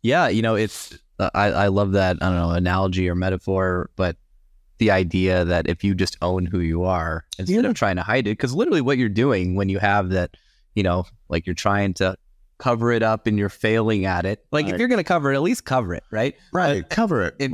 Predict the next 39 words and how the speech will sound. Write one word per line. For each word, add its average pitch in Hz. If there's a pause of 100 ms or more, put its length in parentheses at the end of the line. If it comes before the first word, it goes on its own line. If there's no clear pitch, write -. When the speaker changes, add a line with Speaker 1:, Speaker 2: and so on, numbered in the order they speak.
Speaker 1:
if 135
you 135
Speaker 2:
If 160
you're 220
gonna 202
Speaker 1:
can't 294
Speaker 2:
do 262
a 226
wig, 139 (520)
like, 151 (180)
you 139
own 180
the 247
wig. 311
Speaker 1:
<laughs> -
Own 180
the 202
wig. 196
Speaker 2:
<laughs> 185 (800)
Like, 285 (140)
I 254
mean, 285
Speaker 1:
You 165
know 180
the 196
funniest 160
thing? 131
Speaker 2:
you 185
are 214
a 226
man 147
that 180
wears 143
a 214
wig. 262
Speaker 1:
I've 127
never 139 (160)
gotten 123
more 113